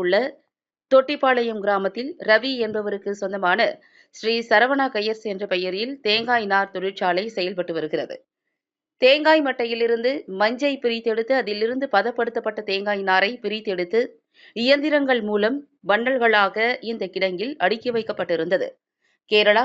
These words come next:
மற்றும் நாகர்கோவில், பொள்ளாச்சி உள்ளிட்ட பகுதிகளுக்கு இங்கிருந்து தேங்காய் நார்கள் விற்பனைக்காக கொண்டு செல்வது வழக்கம்.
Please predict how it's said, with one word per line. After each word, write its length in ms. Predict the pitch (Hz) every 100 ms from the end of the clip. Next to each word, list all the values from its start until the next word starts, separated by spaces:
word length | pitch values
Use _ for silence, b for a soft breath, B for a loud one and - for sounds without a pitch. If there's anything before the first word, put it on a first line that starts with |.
| 262
மற்றும் 260 | 214 214 180
நாகர்கோவில், 680 | 202 233 254 247 214 202 233 262
பொள்ளாச்சி 440 | 208 208 220 220 220
உள்ளிட்ட 260 | 190 202 208 190
பகுதிகளுக்கு 540 | 180 196 190 190 214 269 - 190
இங்கிருந்து 400 | 190 196 247 262 190
தேங்காய் 340 | 202 214 202 190
நார்கள் 300 | 180 175 226 -
விற்பனைக்காக 640 | 196 202 226 220 185 185
கொண்டு 180 | 185 180 185
செல்வது 300 | 180 170 202 -
வழக்கம். 360 | 175 165 165 135